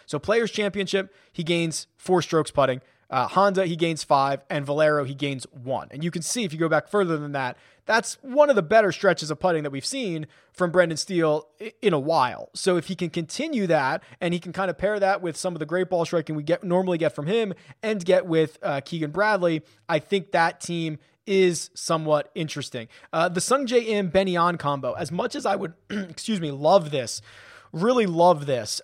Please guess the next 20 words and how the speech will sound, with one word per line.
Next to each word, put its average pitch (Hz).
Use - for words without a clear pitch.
Um, 143
I've 170
got 160
a 151
lot 139
of 127
concerns. 127
You 135
know, 135
we 165
can 190
look 175
up 156
what, 147
what 143
Ben 143
An 135
has 139
been 117
doing 147